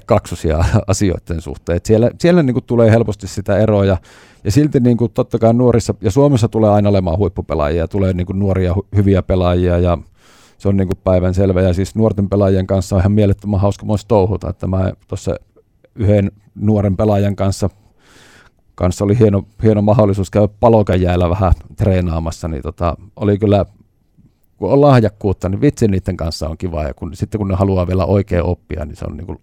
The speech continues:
aivan, sehän on niinku tämänkin ikäisellä nuorella valmentajalla kuin meikäläinen, niin sehän on ihan aivan parasta hommaa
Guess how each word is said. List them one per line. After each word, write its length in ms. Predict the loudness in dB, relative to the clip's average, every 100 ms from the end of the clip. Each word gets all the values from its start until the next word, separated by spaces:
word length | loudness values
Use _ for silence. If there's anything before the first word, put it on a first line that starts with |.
| -6
aivan, 300 | -2 -2 -4 -8 _ _ _ _ _ _ _
sehän 260 | 4 4
on 80 | 4
niinku 200 | 2 -2 -12 _ _ _ _ _ _ _ _ _ _ _ _
tämänkin 340 | -2 -2 0 -4
ikäisellä 400 | 0 0 2 2
nuorella 360 | 2 2 0
valmentajalla 460 | 0 0 0 2 0
kuin 80 | 4
meikäläinen, 400 | 2 2 -2 -4
niin 100 | 0
sehän 200 | 2 4
on 80 | 4
ihan 200 | 4 4
aivan 260 | 2 2
parasta 340 | 0 -2 -4 -4
hommaa 440 | -4 -2 -4